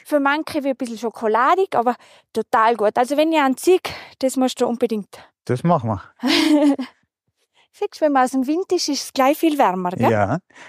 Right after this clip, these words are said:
Speaker 2: Jetzt ist wirklich wieder sommerlich.
Speaker 1: Ja. Drum sag ich immer, in den Bergen kann man oft jede Jahreszeit an einem Tag erleben.
Speaker 2: Ja. <laughs> Stimmt.
Speaker 1: <laughs> So wie da jetzt ein kleines Schneefeld.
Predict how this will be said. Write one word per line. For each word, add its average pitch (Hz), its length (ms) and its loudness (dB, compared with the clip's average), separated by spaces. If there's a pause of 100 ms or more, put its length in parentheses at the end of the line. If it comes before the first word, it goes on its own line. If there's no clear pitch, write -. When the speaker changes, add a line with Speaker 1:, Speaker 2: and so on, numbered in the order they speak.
(300)
Speaker 2:
Jetzt - 140 -12
ist 123 140 -4
wirklich 196 300 0
wieder 190 300 4 (220)
sommerlich. 120 640 -2 (400)
Speaker 1:
Ja. 185 180 0 (920)
Drum 320 160 -2
sag 349 280 2
ich 277 100 0
immer, 208 200 0
in 220 100 -2
den 233 160 0
Bergen 262 340 2 (500)
kann 320 200 2
man 311 160 4
oft - 180 -4
jede 294 220 0
Jahreszeit 294 760 0
an 269 120 2
einem 269 280 -2
Tag 214 260 2
erleben. 123 440 2 (180)
Speaker 2:
Ja. 147 320 -2
<laughs> 180 220 0 (120)
Stimmt. 277 340 2
Speaker 1:
<laughs> - 40 0 (920)
So 247 200 0
wie 233 100 4
da 247 180 4
jetzt 294 160 2
ein 226 80 -4
kleines 220 380 -2
Schneefeld. 381 760 2